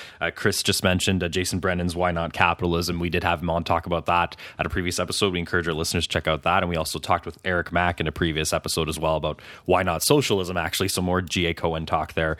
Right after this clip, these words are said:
if anyone wants to check that out. So, so, so Chris, just moving on then from that camping trip and with all that, uh, context setting as, as we were discussing. So, of course, we did say at the top there, having said all that, there are those who think that even if everyone is operating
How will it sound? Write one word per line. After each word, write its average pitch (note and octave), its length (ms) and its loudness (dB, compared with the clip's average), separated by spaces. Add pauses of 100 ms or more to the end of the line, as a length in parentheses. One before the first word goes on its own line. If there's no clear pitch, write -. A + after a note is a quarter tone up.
(280)
if - 80 -2
anyone F2 280 2
wants E2 200 0
to - 60 -10
check - 240 -2
that D#2+ 160 2
out. F#2 240 2 (320)
So, G#2 260 0
so, G#2 220 -4
so A2 140 0
Chris, - 240 4
just G#2 160 -2
moving G2+ 260 2
on A2+ 240 4
then F#2 260 0 (180)
from A2+ 200 4
that G2 160 2
camping F#2 300 0
trip G2+ 180 2
and F#2+ 80 0
with F#2 100 0
all F#2 140 4
that, F2 320 0 (240)
uh, E2+ 80 2
context A#2+ 540 2
setting F2+ 240 2
as, F2+ 160 2
as F2 180 0
we F2+ 60 2
were E2+ 80 0
discussing. F2+ 420 0
So, F#2+ 280 2
of - 140 -8
course, A2+ 300 2
we G2+ 80 2
did F#2 220 0
say F#2+ 100 4
at F2 80 2
the - 80 -6
top - 320 2
there, F2 300 2 (320)
having G2 240 4
said D#3 180 6
all F#2+ 160 4
that, G2 240 2
there F#2+ 160 6
are F#2+ 60 4
those F#2+ 260 2
who G2 80 0
think F#2+ 320 0
that F2+ 300 2 (160)
even A#2+ 240 6
if G#2+ 80 0
everyone G#2 400 4
is F#3+ 220 4
operating F2 680 2